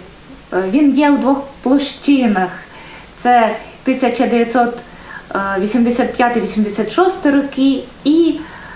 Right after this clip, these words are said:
двадцяті-тридцяті роки двадцятого століття. Про любов,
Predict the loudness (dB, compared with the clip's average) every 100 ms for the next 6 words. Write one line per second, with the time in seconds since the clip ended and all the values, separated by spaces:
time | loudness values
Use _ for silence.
0 | -18 -20 -20 -20 -12 -4 0 2 2 2
1 | 2 0 0 0 2 2 2 0 0 -2
2 | 0 0 0 -12 -20 -20 -20 -12 -8 -4
3 | -2 -2 -2 -4 -2 0 0 -2 -12 -16
4 | -16 -20 -20 -20 -20 -20 -20 -18 -18 -18
5 | -20 -20 -20 -20 -20 -20 -20 -10 0 4
6 | 4 4 4 2 2